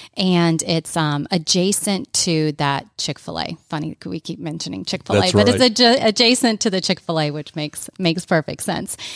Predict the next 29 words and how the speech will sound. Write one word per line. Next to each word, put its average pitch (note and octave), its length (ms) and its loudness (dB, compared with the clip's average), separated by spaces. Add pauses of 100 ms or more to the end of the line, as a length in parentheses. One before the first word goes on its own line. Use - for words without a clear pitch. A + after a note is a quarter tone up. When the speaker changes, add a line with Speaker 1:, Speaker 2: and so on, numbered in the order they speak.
(200)
Speaker 1:
And G3+ 160 0
so, G#3 100 2
yes, G#3 360 2
we A#3+ 120 0
have G3 160 0
a F#3+ 60 0
building, F#3 640 2
but, F3 280 0
um, D3+ 380 0
but E3 180 -2
people F#3 260 0
will E3+ 80 2
just D#3 240 -2
continue D#3+ 480 0
if C#3+ 120 -2
they D3 100 -2
wanna D3 220 0
use C#3+ 180 0
the D3 100 -2
drive-through F3 680 2
to C#3 500 0
drive C3+ 320 0
around C3 220 -4
the C3 80 -6
back B2+ 320 -2
where - 80 -6
the D#3 80 -8
canopy C3 440 -6
is. - 380 -2